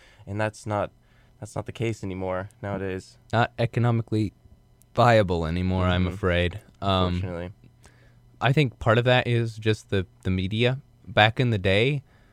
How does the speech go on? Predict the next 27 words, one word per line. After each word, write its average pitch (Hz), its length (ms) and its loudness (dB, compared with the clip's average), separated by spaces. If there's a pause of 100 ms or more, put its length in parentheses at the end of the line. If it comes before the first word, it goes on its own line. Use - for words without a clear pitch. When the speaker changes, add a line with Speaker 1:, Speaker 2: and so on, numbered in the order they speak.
(360)
Speaker 2:
really 127 560 2
the 120 120 4
only 123 120 4
way 104 140 4
you 92 140 0
could 98 360 0
listen 101 380 0
to 92 100 -8
music 92 460 0 (1040)
was 113 240 2
live 107 460 4 (420)
or 107 420 6
was 104 380 2
on 98 220 0
the 98 100 0
radio. 90 480 0 (180)
Speaker 1:
Yeah. 101 340 -8 (420)
Speaker 2:
And 110 140 2
so 107 220 4
if 101 160 0
you 123 100 0
wanted 139 300 2
a 104 40 0
particular 95 500 -2
style 87 380 2
of 82 120 -6
music, 82 460 -4